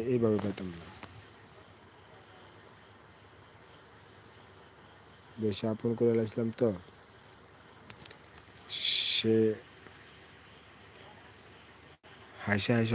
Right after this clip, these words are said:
মিথ্যা কথা বলছে, আর আমি সেটাকে সত্যি ভেবে নিছিলাম।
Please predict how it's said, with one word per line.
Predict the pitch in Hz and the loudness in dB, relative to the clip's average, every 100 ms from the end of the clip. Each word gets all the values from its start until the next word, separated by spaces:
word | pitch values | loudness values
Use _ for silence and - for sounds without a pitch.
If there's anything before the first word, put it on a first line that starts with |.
| 113 | 2
মিথ্যা | 117 - 104 | 2 0 -2
কথা | 101 98 | -2 -4
বলছে, | 95 95 - - - - - - - - - - - - - - | -4 -6 -8 -10 -20 -20 -20 -20 -20 -20 -20 -20 -20 -20 -14 -4
আর | 110 104 | 0 2
আমি | 110 117 110 | 4 4 2
সেটাকে | 113 110 101 104 101 - - - - - - - - - - - | 0 0 2 0 0 -6 -18 -18 -18 -20 -20 -20 -20 -20 -14 -10
সত্যি | - 107 - - | -8 -8 -4 0
ভেবে | 113 104 101 | 2 2 0
নিছিলাম। | 95 - 95 | 0 -2 -4